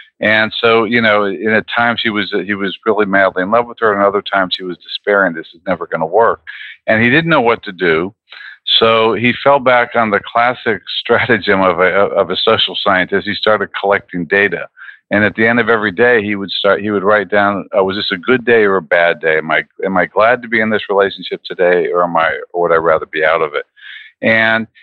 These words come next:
he wasn't sure what he'd find. And he kind of thought, you know, "I, I guess if there are at least four good days for every bad day, then, y-, you know, that would be good enough for me." But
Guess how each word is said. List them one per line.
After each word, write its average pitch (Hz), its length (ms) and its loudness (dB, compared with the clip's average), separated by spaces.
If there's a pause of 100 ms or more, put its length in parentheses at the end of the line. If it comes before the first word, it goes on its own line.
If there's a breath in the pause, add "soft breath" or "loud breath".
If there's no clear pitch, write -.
(100)
he - 120 -6
wasn't 220 300 4
sure 170 140 2
what 156 160 2
he'd 127 180 0
find. 131 320 2
And 123 140 0
he 120 80 0
kind 143 220 0
of 120 120 -4
thought, 123 280 4
you 117 80 0
know, 117 160 4
"I, 113 180 4 (300 soft breath)
I 110 60 2
guess 147 200 2
if 123 100 -2
there 117 120 4
are 107 40 4
at 101 60 0
least 113 220 0 (100)
four 113 240 4
good 101 180 -2
days 98 300 2
for 101 80 -2
every 92 200 -2
bad 90 340 2
day, 90 240 2
then, 87 360 0
y-, 92 240 -10
you 92 140 -8
know, 85 160 -2
that 87 160 4
would 85 160 -6
be 82 240 -6 (320)
good 95 140 -2
enough 87 320 -2
for 85 80 -4
me." 80 260 -2
But 78 320 0